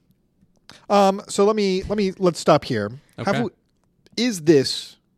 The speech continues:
Speaker 1: accurate? Is what Christine is describing here true?
Speaker 2: Universally, or, I, I, I, hmm, let
Speaker 1: I
Speaker 2: me say
Speaker 1: mean
Speaker 2: it this way. I do think there's a crisis,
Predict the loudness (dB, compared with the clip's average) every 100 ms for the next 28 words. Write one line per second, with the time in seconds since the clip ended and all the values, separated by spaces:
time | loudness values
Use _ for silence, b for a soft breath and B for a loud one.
0 | _ -6 -6 -6 -14 -12 -4 -4 -2 -6
1 | -6 -10 -8 -6 -6 -8 -8 -6 -6 -8
2 | -12 -6 -4 -4 -8 -10 -10 -10 -14 _
3 | _ _ -16 -16 -18 -20 _ _ _ _
4 | _ _ _ _ _ _ _ _ _ b
5 | b b -14 -6 -4 -2 -4 -6 -8 -8
6 | -8 -6 -4 -2 -2 -4 -6 -10 -16 -20
7 | _ -20 -16 -16 -18 _ _ -20 _ -20
8 | -20 -20 -14 -6 -6 -6 -8 -12 -16 b
9 | b b -8 -4 -4 -6 -10 -12 -14 -16
10 | -14 -12 -12 -14 -14 -16 -18